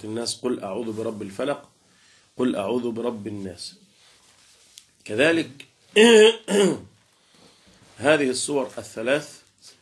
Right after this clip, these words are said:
الإخلاص والفلق والناس، هي المعوذات، هي المعوذات، والتي،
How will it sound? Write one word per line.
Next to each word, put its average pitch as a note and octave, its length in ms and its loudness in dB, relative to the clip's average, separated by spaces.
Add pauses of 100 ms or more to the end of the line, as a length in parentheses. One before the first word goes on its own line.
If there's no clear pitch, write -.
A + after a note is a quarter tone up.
(240)
الإخلاص A#2 600 -4
والفلق A#2+ 380 -6
والناس، C3+ 520 0 (2000)
هي D3 420 2
المعوذات، A#2 800 -4 (960)
هي B2 380 -2
المعوذات، A2 840 -6 (1040)
والتي، C3+ 560 -2